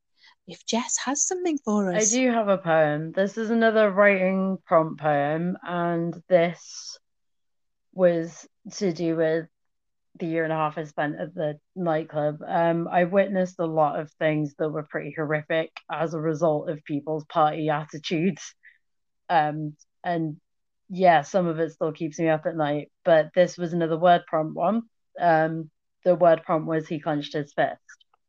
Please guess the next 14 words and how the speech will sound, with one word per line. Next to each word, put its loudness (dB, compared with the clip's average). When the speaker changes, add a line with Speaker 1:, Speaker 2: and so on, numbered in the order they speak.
Speaker 2:
So -10
I'll -8
start. -12
He -2
clenched -2
his -6
fist. -2
Just 2
before -2
the 0
sound -2
of -6
a -2
head -2